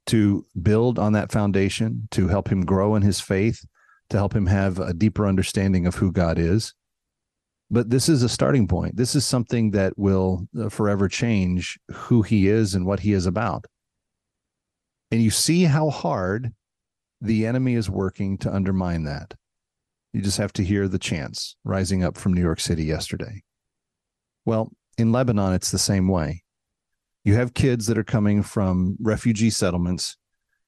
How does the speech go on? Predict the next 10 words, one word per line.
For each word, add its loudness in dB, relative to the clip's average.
They 2
have 0
been 2
victims 0
of 0
war, 0
of -8
terrorism, 0
of -2
brutality, 0